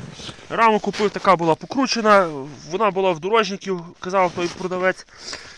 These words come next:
Ш-, е, щось возила, якусь дизельну підстанцію, в смолі була, я ще смолу відшкрабував, як варив. Дишля не було, була зігнута одна тяга і один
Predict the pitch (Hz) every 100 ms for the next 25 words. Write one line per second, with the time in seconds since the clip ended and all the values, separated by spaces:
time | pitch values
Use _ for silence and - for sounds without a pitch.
0 | - - - - 151 151 143 226 214 175
1 | 175 202 190 175 - 180 - 175 185 175
2 | - - 220 196 - 175 160 147 - 196
3 | 226 226 185 190 185 175 180 185 180 185
4 | 196 180 - 190 180 175 170 165 165 175
5 | 170 156 _ - - _ - _ - -
6 | 151 220 - 202 190 175 190 190 190 180
7 | 170 139 151 196 208 180 208 190 190 185
8 | 190 185 214 214 185 190 - _ _ _
9 | _ _ _ _ _ _ _ _ 170 226
10 | 226 190 165 214